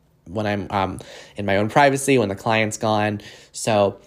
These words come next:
you notice when something comes up for you, and you're figuratively putting it to the side. You're gonna address it later on,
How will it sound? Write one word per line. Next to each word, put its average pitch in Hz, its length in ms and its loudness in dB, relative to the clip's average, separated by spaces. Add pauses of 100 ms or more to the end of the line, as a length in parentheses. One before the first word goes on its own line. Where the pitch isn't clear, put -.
(220)
you 107 120 -4
notice 127 500 4
when 160 120 -2
something 143 360 -2
comes 143 260 -4
up 110 160 2
for 113 160 -4
you, 110 400 0 (800)
and 117 180 -6
you're 104 100 -2
figuratively 135 680 4
putting 131 340 2
it 131 140 0
to 131 120 -4
the 120 100 0
side. 107 600 -2 (160)
You're 110 160 -6
gonna 120 220 2
address 120 420 2
it 117 100 0
later 104 280 0
on, 95 280 -4